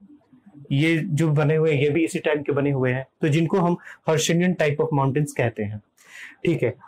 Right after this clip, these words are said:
तो ये पहले बने हुए हैं। और सबसे जो यंग माउंटेन है ये बना हुआ है करीब थर्टी मिलियन ईयर्स एगो, जिनको कहते हैं अल्पाइन माउंटेन्स। ये काफी यंग माउंटेन है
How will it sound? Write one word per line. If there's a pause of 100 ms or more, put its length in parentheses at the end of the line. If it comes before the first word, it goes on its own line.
(400)
तो
ये
पहले
बने
हुए
हैं।
और
सबसे (500)
जो
यंग
माउंटेन
है (360)
ये
बना
हुआ
है
करीब
थर्टी
मिलियन (380)
ईयर्स
एगो, (240)
जिनको
कहते
हैं
अल्पाइन
माउंटेन्स। (840)
ये
काफी
यंग
माउंटेन
है